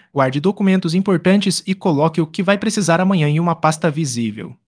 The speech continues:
Digitalize o que for possível e arquive o resto.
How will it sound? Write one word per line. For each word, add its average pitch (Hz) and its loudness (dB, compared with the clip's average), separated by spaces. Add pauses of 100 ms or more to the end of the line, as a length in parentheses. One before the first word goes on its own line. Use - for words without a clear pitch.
(180)
Digitalize 156 0
o 135 -6
que 185 -4
for 143 -2
possível 160 -2
e 165 0
arquive 170 0
o 160 2
resto. 131 -4